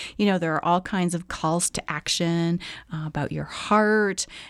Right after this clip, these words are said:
and, and about praying, about your relationship with God. Jeremiah spends a lot of time on that. Now, I love reading that in the Bible. I love reading Psalms, where you find a lot of that as well.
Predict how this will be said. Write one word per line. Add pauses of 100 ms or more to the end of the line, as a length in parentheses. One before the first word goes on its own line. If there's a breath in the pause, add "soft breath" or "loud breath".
(100)
and,
and
about
praying,
about
your
relationship
with
God.
Jeremiah
spends
a
lot
of
time
on
that.
Now,
I
love
reading
that
in
the
Bible.
I
love
reading
Psalms, (260 loud breath)
where
you
find
a
lot
of
that
as
well.